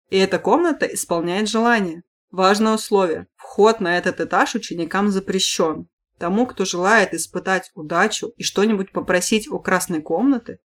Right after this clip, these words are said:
следует незаметно для всех прийти на этот этаж в полном одиночестве и найти красную комнату. Вообще найти ее трудно. Ее дверь ничем не отличается от других, да и располагаться она может в любом месте на этаже,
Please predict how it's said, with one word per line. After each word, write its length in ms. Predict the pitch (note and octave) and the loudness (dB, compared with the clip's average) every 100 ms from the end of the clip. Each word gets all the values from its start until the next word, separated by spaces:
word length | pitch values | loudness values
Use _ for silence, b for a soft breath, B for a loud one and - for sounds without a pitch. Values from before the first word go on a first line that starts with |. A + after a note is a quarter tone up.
| _ | _
следует 480 | - - A#3+ C4 C4 | -10 0 2 2 0
незаметно 640 | A3+ G#3 G3+ G#3 G#3+ F#3+ E3+ | 0 0 0 0 -2 -4 -4
для 160 | E3+ | -6
всех 380 | E3+ - B3+ - | -6 0 0 0
прийти 480 | - F#3 - G3 F3 | -4 -4 -2 -4 -2
на 140 | E3+ | -2
этот 240 | E3 F3+ F#3+ | -2 -4 -4
этаж 300 | F#3 F3 - | -2 -2 -4
в 80 | - | -2
полном 380 | F3 F3 E3+ | 0 0 -2
одиночестве 840 | E3+ F3 E3+ G#3+ D4 D4 - - E3+ | -2 -2 2 2 2 -4 -8 -14 -10
и 160 | - | -2
найти 420 | F3+ E3 D#3 F3+ | 0 0 -2 -4
красную 540 | G#3 F#3 E3 - F3+ F3 | -2 0 0 0 -2 0
комнату. 560 | F3+ E3+ D#3+ D#3+ B2+ - _ _ _ | 2 2 -2 -8 -18 -20 _ _ _
Вообще 460 | - F3+ E3+ - C#4 | -4 -4 -2 -2 0
найти 420 | G4 A#3 - C4+ | 0 0 0 2
ее 140 | C#4 A3 | 4 4
трудно. 500 | G#3+ G3+ E3 D#3 - | 0 0 0 -6 -4
Ее 140 | F#3 | -2
дверь 260 | F#3+ G3 A#3+ | 4 6 6
ничем 340 | A3 F#3+ G3+ | 2 0 -2
не 80 | F#3+ | -2
отличается 600 | E3+ F3 - F3+ F#3 - | -4 -6 -2 -2 -2 -2
от 100 | E3+ | -2
других, 480 | F3+ E3+ F3 C4 D#4+ | -2 -4 -2 -2 2
да 80 | G#3 | 2
и 60 | |
располагаться 640 | F3 E3+ - F3+ F#3 F#3 - | 2 -2 -4 0 0 0 -4
она 140 | E3 | -8
может 360 | E3 E3+ E3+ - | -6 -6 -8 -8
в 80 | F3+ | 2
любом 460 | G3 F#3 F3 D#3+ | 4 6 2 0
месте 340 | E3 D#3 - D#3+ | -4 -4 -6 -6
на 180 | D#3 | -6
этаже, 500 | D#3+ E3 E3 F#3 D4 | -6 -8 -2 0 0